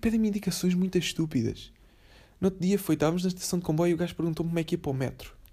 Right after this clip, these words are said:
E eu pensei, "Pá, é só apanhares agora o comboio até à última paragem e estás no metro, não é? Vais até ao cais e estás no metro, não é? Acho eu. Tipo,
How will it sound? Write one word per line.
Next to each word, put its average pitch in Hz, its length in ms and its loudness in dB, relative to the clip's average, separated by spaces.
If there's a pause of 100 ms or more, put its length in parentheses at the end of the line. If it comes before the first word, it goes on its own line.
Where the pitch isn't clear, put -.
(1200)
E - 40 2
eu 139 80 4
pensei, - 360 0
"Pá, - 260 0 (600)
é 131 80 -2
só 131 180 2
apanhares 139 360 0
agora 147 200 4
o 143 40 -2
comboio 165 280 2
até 160 160 -2
à - 20 2
última 180 240 0
paragem 190 340 0
e 240 40 -8
estás 247 180 -4
no 277 100 -2
metro, - 360 -4 (540)
não 123 100 0
é? 147 120 -2 (800)
Vais 135 200 2
até 127 180 2
ao 139 100 4
cais 175 500 -2 (800)
e 190 60 -2
estás 208 200 2
no 240 80 -2
metro, 226 380 -4 (800)
não 131 120 0
é? 127 220 0 (140)
Acho - 240 -4
eu. 233 200 0 (380)
Tipo, - 320 -4